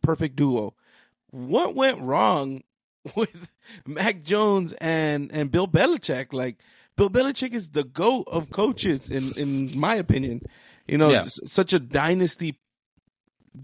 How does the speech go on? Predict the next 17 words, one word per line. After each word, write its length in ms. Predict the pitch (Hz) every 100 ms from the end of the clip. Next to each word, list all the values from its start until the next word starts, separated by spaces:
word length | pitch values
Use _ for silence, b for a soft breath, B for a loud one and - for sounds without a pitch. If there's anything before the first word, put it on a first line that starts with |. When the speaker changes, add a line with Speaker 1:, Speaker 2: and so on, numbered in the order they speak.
| -
Speaker 1:
built 360 | 151 180 160
in 160 | 151 151
the, 340 | 131 131 -
in 120 | 127
New 180 | 127 139
England. 400 | 175 220 127 - _ b b b b -
And 200 | 139 139
then 320 | 135 123 - _ _
look 220 | 135 151
at 60 | 156
them 180 | 160 156
now, 220 | 160 147
like, 220 | 131 110 _ _ _ _ -
barely 360 | 131 131 147
beating 300 | 131 139 131
the 100 | 127
Jets. 540 | 123 139 120 - -